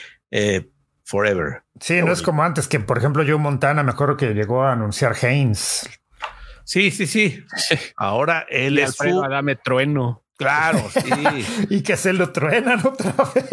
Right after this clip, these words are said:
Speaker 1: Ahora
Speaker 2: por
Speaker 1: es
Speaker 2: cierto.
Speaker 1: marca Brady tal cual. Él, él s-, cien por ciento negocio del señor Brady. Y tiene muchos fans a quienes venderle, ¿no?
Speaker 2: Claro.
Speaker 3: Sí, claro, pues un montón.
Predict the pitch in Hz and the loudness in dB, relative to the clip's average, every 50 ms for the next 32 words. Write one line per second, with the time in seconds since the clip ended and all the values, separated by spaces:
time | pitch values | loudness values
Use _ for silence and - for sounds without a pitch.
0 | - - - 117 113 123 143 165 180 180 165 170 170 160 - - 233 214 147 131 | -2 0 0 0 2 2 2 2 4 4 4 4 4 2 2 0 -2 -2 0 0
1 | 135 156 175 - - - 185 170 147 127 143 156 170 185 190 185 160 139 120 107 | 0 2 2 0 0 0 -2 -2 0 -2 0 0 2 2 2 0 0 -2 -4 -4
2 | - - 104 95 95 90 - 123 117 110 90 76 - - - _ - 110 120 135 | -2 -2 0 0 0 0 0 2 2 2 0 -4 -8 -12 -14 _ -2 0 0 0
3 | 139 143 143 - _ _ - - 123 131 143 147 147 131 131 - - - - - | 0 -2 -6 -12 _ _ -2 0 0 2 2 0 -2 -4 -2 -2 -2 -2 -2 -4
4 | _ _ _ _ _ - 147 151 143 127 117 - 135 123 117 117 110 98 101 98 | _ _ _ _ _ 0 0 2 0 0 0 0 0 0 0 0 0 0 0 0
5 | 95 - - 95 80 80 73 76 - 85 92 85 73 85 78 76 71 - - - | 0 0 0 0 0 -2 -2 -2 -2 -2 -2 0 0 0 0 0 -2 -6 -8 -10
6 | - - - - - - 165 - 226 262 262 226 220 214 170 - 175 147 - 170 | -10 -10 -10 -12 -10 -10 -4 -2 0 0 2 2 2 0 2 0 -2 0 2 0
7 | 156 156 143 - - 139 - - 147 147 139 117 120 120 117 117 120 120 107 101 | 0 0 -2 -2 -4 -2 0 0 0 0 2 0 0 0 2 2 2 2 2 2
8 | 101 98 104 123 175 220 285 - _ _ _ _ _ _ _ _ _ _ _ _ | 0 0 0 0 0 -2 -4 -8 _ _ _ _ _ _ _ _ _ _ _ _
9 | _ _ - - 196 190 123 104 92 82 82 - - - - - - - - 80 | _ _ -6 -2 0 0 2 0 0 -2 -6 -8 -10 -14 -16 -16 -14 -12 -8 -8
10 | 107 104 117 - - 151 127 117 107 120 123 139 147 139 - - 143 131 131 123 | -6 -6 -6 -2 0 0 0 2 0 0 0 0 -2 -2 -2 0 2 2 2 0
11 | 113 - 113 113 117 139 175 180 151 | 0 0 0 2 2 0 0 -2 -6